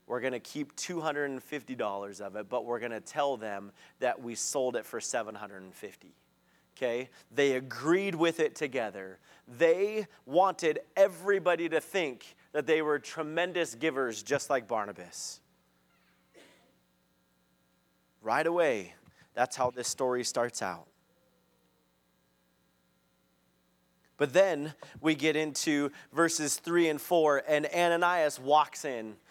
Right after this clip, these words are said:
w-, and he gives the money. And Paul,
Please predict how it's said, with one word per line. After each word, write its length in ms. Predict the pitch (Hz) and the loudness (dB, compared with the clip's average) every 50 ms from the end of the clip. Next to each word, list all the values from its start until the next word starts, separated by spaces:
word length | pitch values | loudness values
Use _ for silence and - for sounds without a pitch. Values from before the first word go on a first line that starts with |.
| - - - _ - | -20 -20 -20 _ -12
w-, 140 | 135 143 - - | -10 -10 -4 0
and 480 | 165 156 151 143 139 135 123 - - - _ - _ | 2 2 2 2 0 -4 -8 -10 -12 -14 _ -20 _
he 200 | - - 185 185 | -10 -6 -6 -6
gives 400 | 147 123 143 175 175 151 143 - | -4 0 2 2 2 2 0 -2
the 80 | 147 156 | 0 2
money. 460 | 151 143 131 127 123 120 117 113 - _ - _ _ _ _ - | 2 2 2 0 -2 -6 -8 -10 -14 _ -20 _ _ _ _ 2
And 200 | 170 170 165 165 | 2 2 2 2
Paul, 600 | - - 240 233 190 165 160 175 202 220 - | 2 6 6 6 6 6 2 0 -2 -4 -8